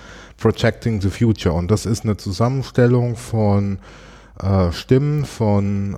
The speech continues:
äh, Menschen aus dem, äh, Higher Education Bereich aus den U S A, verschiedener,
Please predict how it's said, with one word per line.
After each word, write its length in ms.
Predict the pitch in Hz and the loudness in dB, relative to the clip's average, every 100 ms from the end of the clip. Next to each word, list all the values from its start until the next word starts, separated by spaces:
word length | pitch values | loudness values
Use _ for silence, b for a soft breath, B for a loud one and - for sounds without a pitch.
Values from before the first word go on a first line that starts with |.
| 98 | 0
äh, 240 | 98 92 | 2 2
Menschen 560 | 92 117 123 135 127 113 | 2 0 -2 -8 -8 -4
aus 340 | 104 107 - | 0 0 0
dem, 380 | 104 98 98 95 | -2 -2 -2 -4
äh, 100 | 76 | -4
Higher 520 | - 92 87 113 107 | 2 4 6 4 4
Education 600 | - - 98 - 131 - | 0 0 0 2 0 2
Bereich 400 | 123 117 117 113 | 2 4 4 2
aus 180 | - 98 | 0 -4
den 140 | 101 71 | -4 -4
U 160 | 98 | -2
S 120 | 90 | -2
A, 440 | 64 107 127 127 120 | 0 2 4 4 0
verschiedener, 680 | - 98 113 110 101 98 | -2 -4 -4 -2 0 0